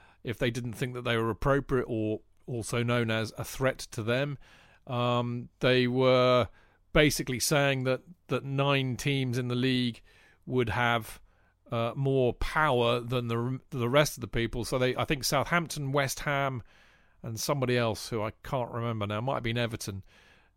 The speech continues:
I can't remember, were, were, were given, uh, more kind of voting rights, but basically they said, "Yeah, but, you know, we need a," you know, th-, th-, basically the big six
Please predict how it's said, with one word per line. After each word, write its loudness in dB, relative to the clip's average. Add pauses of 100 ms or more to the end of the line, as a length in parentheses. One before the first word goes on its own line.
(120)
I -12
can't -2
remember, -4
were, -4
were, 0
were -2
given, 0 (500)
uh, 2
more 2
kind -2
of -4
voting 2
rights, 0
but -2 (440)
basically 4
they 4
said, 2
"Yeah, 6
but, 2
you 0
know, 2 (340)
we -4
need 0
a," -2
you -2
know, 0
th-, -10
th-, -16
basically 2
the 2
big 4
six 2